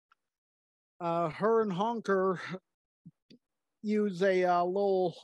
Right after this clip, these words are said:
motorcycle that they've been taking with them, and, you know, go follow the pirates.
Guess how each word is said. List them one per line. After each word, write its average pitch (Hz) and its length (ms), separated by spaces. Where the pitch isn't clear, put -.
motorcycle 185 800
that 160 240
they've 160 220
been 160 320
taking 160 360
with 156 160
them, 180 240
and, 160 260
you 208 80
know, 160 280
go 180 180
follow 175 360
the 165 80
pirates. 175 760